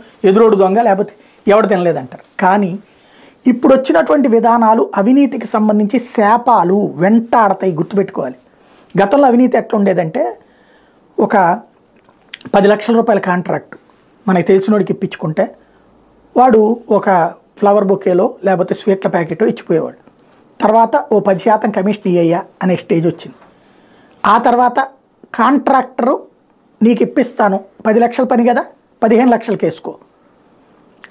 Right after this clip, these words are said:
అధికారికి ఓ పది, ఐదు లక్షలు నాకెంత", ఇట్లా ten percent commissions నుంచి ట్వంటీ, ట్వంటీ ఫైవ్, చివరికి అసలు ఆ కాంట్రాక్ట్లు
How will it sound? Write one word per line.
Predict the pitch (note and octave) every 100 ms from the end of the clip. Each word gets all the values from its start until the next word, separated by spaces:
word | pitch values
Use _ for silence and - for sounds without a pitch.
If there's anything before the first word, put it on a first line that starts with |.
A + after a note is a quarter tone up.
| _
అధికారికి | A3+ A#3 C4+ B3+ -
ఓ | A3
పది, | A3 G#3
ఐదు | G#3+ F#3+ G3+ A3
లక్షలు | A3+ - D4 - _ -
నాకెంత", | G#3 G#3+ F#3 D#3 - _ _ _ -
ఇట్లా | A#3 D4
ten | - A3+ A3
percent | A#3+ - G#3+
commissions | - G#3 G3+ G#3 F#3+
నుంచి | F#3+ G3 C#4 -
ట్వంటీ, | G#3 G3+ G3+ G#3 G3+
ట్వంటీ | - G3+ G#3 G3
ఫైవ్, | F#3+ G3 - - - - -
చివరికి | B3+ D4 -
అసలు | C4
ఆ | A3+
కాంట్రాక్ట్లు | A#3 B3 C4 C4 C4 G#3